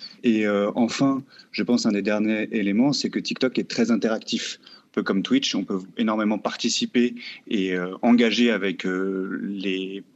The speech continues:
personnes qui donnent du contenu. Et ces trois éléments font en effet que la plateforme est, un, très, euh, très aimée des jeunes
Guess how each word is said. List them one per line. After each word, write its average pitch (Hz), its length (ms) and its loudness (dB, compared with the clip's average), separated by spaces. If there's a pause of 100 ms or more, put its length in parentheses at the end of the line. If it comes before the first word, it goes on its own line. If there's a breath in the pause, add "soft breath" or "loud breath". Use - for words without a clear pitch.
personnes - 360 -2
qui 95 360 -6 (280 loud breath)
donnent 123 240 2
du 107 80 -2
contenu. 123 460 2 (260 loud breath)
Et 104 80 -6
ces 98 140 -4
trois 120 300 0
éléments 120 440 4 (400 loud breath)
font 120 180 -2
en 107 100 2
effet 110 260 0
que 110 100 -2
la 98 100 0
plateforme 110 420 0
est, 98 120 -2
un, 127 260 0 (360)
très, 113 360 2
euh, 98 300 -2 (760 loud breath)
très 123 180 2
aimée 120 160 6
des 107 120 2
jeunes 139 360 2